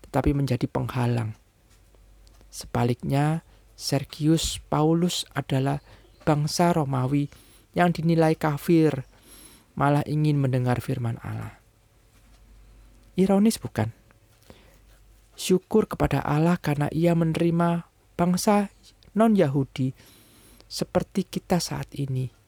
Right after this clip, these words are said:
Namun, kita bisa memiliki kecenderungan sama seperti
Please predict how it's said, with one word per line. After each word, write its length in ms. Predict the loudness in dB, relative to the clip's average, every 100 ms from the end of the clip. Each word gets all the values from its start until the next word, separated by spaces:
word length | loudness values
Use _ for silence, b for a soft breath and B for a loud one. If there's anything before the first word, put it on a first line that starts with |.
| _ _ _ _ _ _ _ _ _ _ _ -4
Namun, 320 | 0 0 0
kita 240 | -2 -2
bisa 320 | -4 -4 -2
memiliki 400 | 0 -2 -2 -4 -4
kecenderungan 720 | -6 -6 -4 -2 -2 0 -2
sama 320 | -2 -2 0 -2
seperti 480 | -4 -10 -6 -8